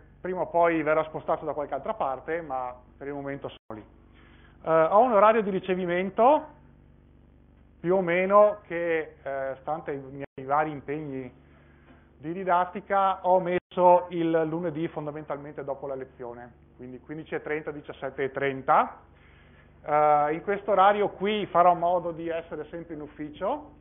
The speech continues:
salvo, eh, spero poche eccezioni, e,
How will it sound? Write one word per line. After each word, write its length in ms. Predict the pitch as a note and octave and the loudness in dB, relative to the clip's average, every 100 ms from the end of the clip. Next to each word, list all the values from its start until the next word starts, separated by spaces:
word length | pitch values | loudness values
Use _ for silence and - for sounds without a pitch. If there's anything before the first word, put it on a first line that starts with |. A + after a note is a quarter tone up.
| - | -4
salvo, 800 | D3 D3 D3+ C#3+ C3+ B2+ - - - - - - - - - - - - - - - | 0 2 2 2 2 0 -6 -20 -20 -20 -20 -20 -20 -20 -20 -20 -20 -20 -20 -20 -16
eh, 1200 | - C3 B2 A#2+ A#2 A2+ A#2 A2+ A2 A2 A2 G#2+ A2 | -4 -2 0 0 -2 -4 -6 -8 -12 -14 -18 -18 -20
spero 300 | - D3 D#3 | 0 4 4
poche 320 | D3+ E3 D#3+ D3+ | 4 4 4 -2
eccezioni, 920 | - - - F#3+ F#3+ A3+ C4+ - - | -4 -6 2 6 6 4 -4 -6 -12
e, 460 | - G3 G#3 A#3 | -2 0 2 0